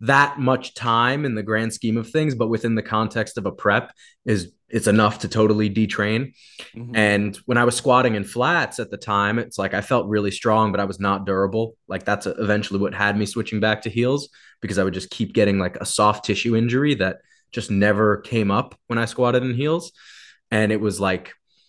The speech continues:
Speaker 1: four weeks out from the February meet that I did in twenty twenty-one and, like,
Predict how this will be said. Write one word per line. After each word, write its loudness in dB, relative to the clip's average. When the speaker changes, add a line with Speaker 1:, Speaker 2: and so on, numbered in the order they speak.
Speaker 1:
four 6
weeks 6
out 4
from -2
the 0
February 2
meet -4
that -4
I -2
did -2
in -6
twenty -6
twenty-one 0
and, -6
like, -8